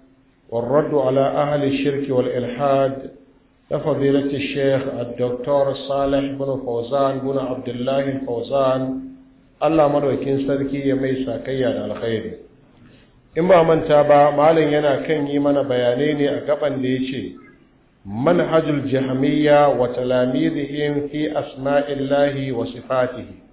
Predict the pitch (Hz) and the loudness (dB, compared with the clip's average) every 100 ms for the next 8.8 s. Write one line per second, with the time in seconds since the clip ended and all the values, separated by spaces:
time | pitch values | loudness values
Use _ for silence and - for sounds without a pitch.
0 | _ _ _ _ _ - 170 185 165 156 | _ _ _ _ _ 0 2 2 2 2
1 | 165 160 156 135 160 143 131 110 107 - | 0 0 -2 0 0 0 0 0 -4 -10
2 | - - 107 156 160 160 151 151 147 151 | -20 -20 -2 0 2 0 4 6 8 8
3 | 147 139 - - _ _ - 127 127 143 | 6 2 -8 -20 _ _ -6 -6 -2 -2
4 | 139 139 135 135 135 139 151 165 165 - | 2 2 4 2 2 2 4 4 2 -2
5 | 156 151 131 127 131 131 - 165 170 165 | 0 0 0 0 -2 -4 -4 -4 -4 -4
6 | 147 135 127 - 156 135 170 - 135 131 | -4 -4 -6 -6 -8 -6 -8 -4 -2 0
7 | 151 143 143 - - - _ - 135 151 | 2 0 -4 -10 -16 -20 _ -6 0 2
8 | 147 160 156 139 135 139 135 | 4 4 4 4 6 4 4